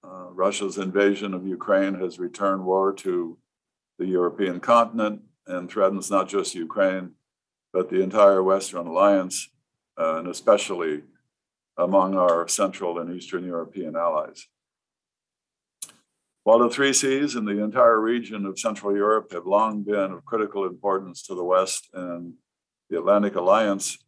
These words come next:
their security and priority have only become more critical since Russia launched its latest aggression. I've seen the importance of this region firsthand during my time as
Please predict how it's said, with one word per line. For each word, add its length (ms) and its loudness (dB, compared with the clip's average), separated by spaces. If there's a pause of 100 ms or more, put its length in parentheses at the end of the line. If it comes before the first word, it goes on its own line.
(280)
their 140 -2
security 680 4
and 180 -2 (680)
priority 600 6
have 160 -6
only 160 -2
become 380 -4
more 180 -2
critical 580 -2 (720)
since 340 -6
Russia 320 4
launched 460 0
its 220 -14
latest 360 -4
aggression. 520 -6 (1300)
I've 160 0
seen 220 0
the 100 4
importance 480 2
of 100 -6
this 220 -6
region 380 -2
firsthand 720 -4
during 280 -2
my 140 -2
time 460 -6
as 260 -10